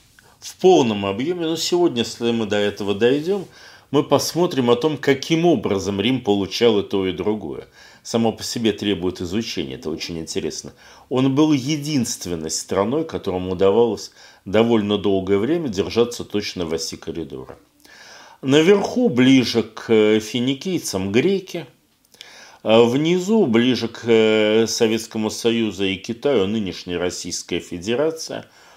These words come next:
а ближе к С Ш А и Е С. Но, в принципе, любую крупную державу любого времени вы довольно спокойно разместите на вот этой схемке. Что ещё нужно сказать?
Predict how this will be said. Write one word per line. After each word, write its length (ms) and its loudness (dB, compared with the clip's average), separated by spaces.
а 100 0
ближе 340 0
к 60 -8
С 160 -2
Ш 280 -2
А 40 2
и 320 -4
Е 60 -18
С. 220 -20
Но, 100 2
в 100 -8
принципе, 460 -2
любую 640 4
крупную 560 -2
державу 540 -2
любого 440 -2
времени 540 -8
вы 160 0
довольно 460 4
спокойно 640 -2
разместите 800 -6
на 120 -2
вот 200 -4
этой 220 -4
схемке. 560 -14
Что 220 -4
ещё 280 -2
нужно 300 -10
сказать? 640 -14